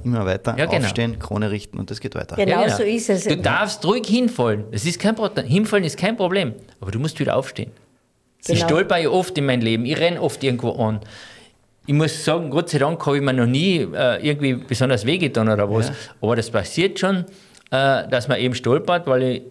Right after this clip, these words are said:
Speaker 2: einfach nicht so genau sehe, aber einfach auf und weiter.
Speaker 1: Mhm.
Speaker 3: Und das Schönste ist, wir haben Bekannte auf der ganzen Welt mittlerweile. Und der schwarze Humor,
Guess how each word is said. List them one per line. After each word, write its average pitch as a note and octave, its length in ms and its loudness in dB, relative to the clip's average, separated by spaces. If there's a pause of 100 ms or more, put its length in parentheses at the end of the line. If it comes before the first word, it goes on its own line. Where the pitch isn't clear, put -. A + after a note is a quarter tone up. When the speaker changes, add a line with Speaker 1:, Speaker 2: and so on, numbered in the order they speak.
(140)
Speaker 2:
einfach A#2+ 220 -2
nicht C3 160 -2
so C3 80 -2
genau G#2 260 0
sehe, F#3 280 -6 (120)
aber G#2+ 300 -2
einfach C3+ 400 -6 (120)
auf C3 320 0
und C#3 160 -8
weiter. C#3 380 -4
Speaker 1:
Mhm. G#2+ 80 -6 (220)
Speaker 3:
Und F3 180 0
das F3+ 100 4
Schönste G#3+ 460 0
ist, G3+ 260 0
wir F3+ 260 4
haben F3+ 260 0
Bekannte G3+ 520 2
auf F#3+ 120 -4
der F#3 100 0
ganzen F#3+ 400 0
Welt G#3 300 2
mittlerweile. G#3 760 2 (560)
Und G3 580 2 (240)
der F3+ 120 2
schwarze G#3 600 0
Humor, F#3 560 4